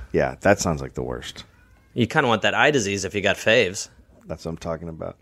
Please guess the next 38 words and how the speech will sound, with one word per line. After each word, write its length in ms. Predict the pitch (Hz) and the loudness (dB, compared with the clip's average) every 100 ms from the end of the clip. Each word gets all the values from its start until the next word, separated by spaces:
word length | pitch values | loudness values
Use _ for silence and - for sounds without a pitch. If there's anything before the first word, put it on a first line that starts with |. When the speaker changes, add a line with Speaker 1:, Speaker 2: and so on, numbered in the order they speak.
| _ _ - | _ _ 4
Speaker 1:
Hey, 320 | 175 160 - | 4 4 -2
Speaker 2:
<laughs> 260 | 123 - | -6 -6
Dude. 160 | - 120 | -6 -2
Speaker 1:
Jose, 360 | 139 139 147 113 | 0 6 6 4
keep 180 | 135 | 0
it 100 | 120 | 2
down. 240 | 117 104 85 | 4 2 0
Speaker 2:
<laughs> 60 | - | -12
He's 320 | - - - _ - _ _ _ _ _ - - | -14 -14 -14 _ -20 _ _ _ _ _ -20 2
Speaker 1:
These 280 | 196 233 208 | 4 6 4
diseases 520 | 202 208 202 190 170 | 4 6 6 6 6
would 220 | 147 131 | 4 6
leave 240 | 139 135 | 6 4
many 300 | 117 113 117 | 4 2 2
orphans. 600 | - 110 107 80 55 - - | 2 2 2 -4 -12 -14 0
Other 200 | 127 170 | 4 4
kids 280 | - 120 101 | 6 4 4
were 100 | 107 | 2
just 180 | 110 107 | 0 0
abandoned 600 | 90 95 90 95 104 95 | 0 4 4 4 2 4
by 100 | 92 | 4
their 140 | 92 87 | 4 2
parents 420 | - 117 101 - | 2 2 2 0
who 100 | 98 | -2
could 140 | 104 | 0
not 160 | 90 87 | 2 0
afford 300 | - 85 80 | 0 0 0
to 80 | 85 | -2
take 240 | 101 95 | -2 -2
care 240 | - 131 | 0 2
of 140 | 92 - | 2 0
them. 120 | - 110 | -6 0
Speaker 2:
Those 180 | 131 | 2
are 80 | 127 | 4
orphans. 560 | - 151 - 73 - - _ _ _ _ _ _ _ - | 6 6 4 -6 -12 -16 _ _ _ _ _ _ _ -8
Speaker 1:
Being 180 | - 110 | -4 -2
abandoned? 460 | 95 101 139 220 - | 0 0 0 -2 -2
Speaker 2:
Yeah. 280 | 185 208 | 4 4